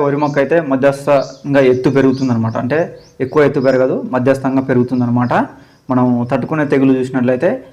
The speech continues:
అగ్గి తెగులుని, అలాగే సుడిదోమని, కొంచెంగా మనకు మొగిపురిని కూడా తట్టుకోవడానికి అయితే అవకాశం ఉంటుంది. పిలకలు చూసుకున్నట్లయితే ఈ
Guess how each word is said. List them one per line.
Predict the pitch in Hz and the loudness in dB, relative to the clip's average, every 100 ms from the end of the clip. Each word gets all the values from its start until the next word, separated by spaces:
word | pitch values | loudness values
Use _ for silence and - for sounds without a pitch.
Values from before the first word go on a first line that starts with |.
| _ - 123 | _ -8 -4
అగ్గి | 120 139 | -2 0
తెగులుని, | 143 135 143 151 247 - - 135 | 2 2 0 0 -4 -6 -8 -2
అలాగే | 131 123 127 | 0 2 0
సుడిదోమని, | 131 135 139 135 139 - | 2 2 4 2 2 0
కొంచెంగా | 139 127 127 123 120 120 | -2 2 2 2 0 -2
మనకు | 123 123 120 | -2 0 0
మొగిపురిని | 127 131 135 135 | 0 0 0 0
కూడా | 131 131 | 0 -2
తట్టుకోవడానికి | 120 131 123 120 123 | -4 0 0 0 -2
అయితే | 127 127 | -6 -6
అవకాశం | 120 117 120 113 | -6 -4 -2 0
ఉంటుంది. | 120 127 180 - - _ _ _ _ _ | 0 0 -2 -6 -20 _ _ _ _ _
పిలకలు | 165 175 190 185 | 2 2 2 2
చూసుకున్నట్లయితే | 165 165 156 147 135 139 160 160 | 0 0 -2 2 2 4 2 2
ఈ | 147 | 2